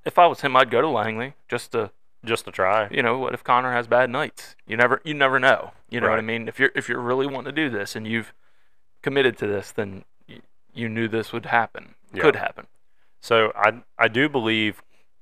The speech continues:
Speaker 2: So after Hickory, I know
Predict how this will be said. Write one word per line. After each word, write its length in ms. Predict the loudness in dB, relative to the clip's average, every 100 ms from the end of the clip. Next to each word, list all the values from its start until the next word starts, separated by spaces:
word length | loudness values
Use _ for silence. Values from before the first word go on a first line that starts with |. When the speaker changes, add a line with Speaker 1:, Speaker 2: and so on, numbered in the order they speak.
| -20 -20 -20 -20 -20 -20
Speaker 2:
So 300 | 0 4 6
after 380 | 6 6 6 -2
Hickory, 560 | 0 -2 -2 -6 -6 -4
I 140 | -2
know 480 | 0 0 0 -2 -8